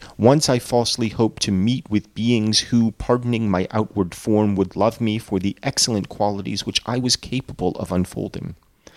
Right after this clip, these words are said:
I was nourished with high thoughts of honor and devotion.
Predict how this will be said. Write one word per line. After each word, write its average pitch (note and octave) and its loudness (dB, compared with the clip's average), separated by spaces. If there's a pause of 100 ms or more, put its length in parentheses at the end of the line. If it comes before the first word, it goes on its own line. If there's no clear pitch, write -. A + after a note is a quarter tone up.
(320)
I A2+ 2
was A2+ 2
nourished G#2+ 2 (240)
with - 0
high C3 -2
thoughts - -4 (220)
of G#2 0
honor G2+ -2 (100)
and G2 4
devotion. E2+ -4